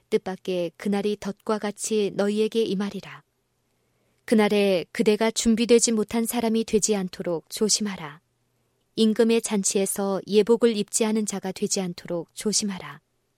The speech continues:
생각지 않은 때에 인자가 오리라.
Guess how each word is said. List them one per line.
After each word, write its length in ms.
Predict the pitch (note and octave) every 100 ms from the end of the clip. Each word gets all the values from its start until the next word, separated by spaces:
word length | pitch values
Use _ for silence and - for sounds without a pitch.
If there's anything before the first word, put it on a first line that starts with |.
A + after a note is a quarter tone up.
| _ _ _ _ _ _
생각지 560 | - C#4 B3 B3+ - A#3+
않은 240 | G#3 A3
때에 420 | - G3 G3 F#3 -
인자가 520 | - G#3 G#3 G#3+ A3
오리라. 480 | F#3+ G3 G3+ C3 C3